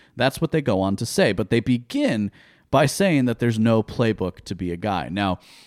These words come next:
one <laughs> thing that stuck out to about, one thing that stuck out to me about this in particular is this fact of, uh, is this fact of, is this choice of the word playbook.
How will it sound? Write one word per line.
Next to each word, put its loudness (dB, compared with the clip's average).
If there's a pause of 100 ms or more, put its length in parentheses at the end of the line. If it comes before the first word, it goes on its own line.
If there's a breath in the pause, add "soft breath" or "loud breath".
(200 loud breath)
one 4
<laughs> -4
thing 4
that 2
stuck 2
out 2
to 0
about, 0
one 0
thing -2
that 0
stuck -2
out -2
to -6
me -2
about 0
this -2
in -2
particular -2 (840)
is 2 (320 loud breath)
this 0
fact 0
of, -2
uh, -2 (440 soft breath)
is 4
this 0
fact 2
of, -4 (160)
is -2
this -4
choice 4
of -2
the 0
word 2
playbook. -4